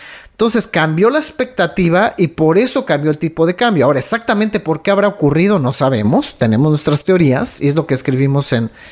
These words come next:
en el artículo. Pero aquí lo importante es saber que los precios de los activos financieros cambian por expectativas futuras, no por lo que pasa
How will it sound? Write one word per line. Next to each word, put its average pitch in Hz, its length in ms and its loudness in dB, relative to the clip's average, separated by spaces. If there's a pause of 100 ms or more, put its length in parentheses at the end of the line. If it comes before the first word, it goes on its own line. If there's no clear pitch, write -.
(340)
en 139 160 -2
el 160 100 2
artículo. 185 680 0
Pero 196 160 0
aquí 202 240 0
lo 349 120 4
importante 190 1120 -2 (500)
es 220 420 -2
saber 190 680 -4
que 170 360 -2 (260)
los 175 280 -2
precios 302 460 -2
de 233 80 0
los 170 180 -2
activos 196 380 -2
financieros 139 920 -6 (200)
cambian 233 480 0
por 175 160 -2
expectativas 175 720 -2
futuras, - 760 -6
no 220 220 2
por 254 140 0
lo - 140 0
que - 100 -2
pasa - 420 -2